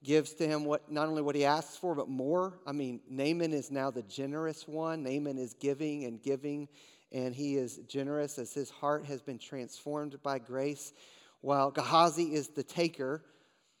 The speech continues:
And then he goes back home, and then he, he lies to Elisha. And you notice what happens. He says, "Where have you been, Gehazi?" And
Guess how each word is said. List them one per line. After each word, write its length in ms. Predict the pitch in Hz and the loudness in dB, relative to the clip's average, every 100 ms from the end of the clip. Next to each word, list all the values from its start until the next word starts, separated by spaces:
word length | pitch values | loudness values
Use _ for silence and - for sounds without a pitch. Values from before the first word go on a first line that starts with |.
| _ _ _ - | _ _ _ -4
And 120 | 143 | 0
then 100 | 165 | 2
he 80 | 165 | 4
goes 280 | 165 160 | 4 4
back 240 | - 156 156 | 4 4 4
home, 520 | 180 180 160 175 190 - _ _ _ _ _ _ _ _ _ _ - | 4 4 4 2 -4 -16 _ _ _ _ _ _ _ _ _ _ -2
and 140 | 156 | 2
then 100 | 170 | 2
he, 180 | 180 180 170 147 143 | 2 4 4 6 4
he 160 | 170 180 | 4 4
lies 440 | 151 131 151 160 - | 6 6 6 2 -2
to 420 | 165 175 190 175 - - - | 2 4 4 0 -12 -20 -4
Elisha. 560 | 175 196 254 302 - - - _ _ _ _ _ _ _ _ _ _ _ | 4 8 8 6 0 -4 -8 _ _ _ _ _ _ _ _ _ _ _
And 100 | 160 | 0
you 140 | 175 185 | 4 6
notice 320 | 220 214 - | 8 6 2
what 140 | 185 214 | 2 6
happens. 340 | 262 - 143 | 6 2 -4
He 60 | 143 | -2
says, 260 | 165 143 - - - | -2 -2 -8 -20 -18
"Where 300 | - 165 233 | 4 10 10
have 200 | 240 240 | 10 4
you 160 | 240 262 | 4 0
been, 560 | 156 196 277 294 160 110 - _ | 10 10 12 8 4 -4 -16 _
Gehazi?" 680 | 160 151 143 143 143 196 226 - _ _ _ _ _ _ _ _ - | 4 8 8 8 6 2 0 -10 _ _ _ _ _ _ _ _ 4
And 540 | 165 170 170 175 180 | 8 8 8 6 2